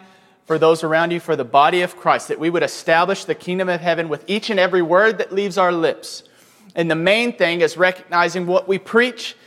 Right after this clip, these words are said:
and how we live, that those two are connected and they look the same. I have been fascinated. I was just sharing with Shorty. So just consumed by this thought of how can we preach one thing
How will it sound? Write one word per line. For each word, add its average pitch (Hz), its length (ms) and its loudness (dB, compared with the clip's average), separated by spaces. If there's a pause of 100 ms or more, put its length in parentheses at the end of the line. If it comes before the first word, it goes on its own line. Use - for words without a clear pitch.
(120)
and 143 140 -6
how 180 240 2
we 190 180 4
live, 160 480 2
that 143 160 0
those 170 260 4
two 190 180 0
are 175 100 4
connected 170 480 -2
and 175 140 0
they 156 80 2
look 175 280 -2
the 180 80 -4
same. 165 340 -2
I 175 120 4
have 180 140 2
been 165 160 -4
fascinated. 190 500 0
I 196 40 4
was 170 140 -2
just 196 200 0
sharing 202 300 0
with 185 80 0
Shorty. 185 400 -2 (480)
So 233 760 2 (1120)
just 190 320 2 (960)
consumed 190 960 -2 (1400)
by 180 160 4
this 170 260 0
thought 196 280 2
of 139 120 -4
how 208 400 0
can 220 320 -4
we 208 140 -2
preach 220 480 -2
one 196 280 -2
thing 185 360 -4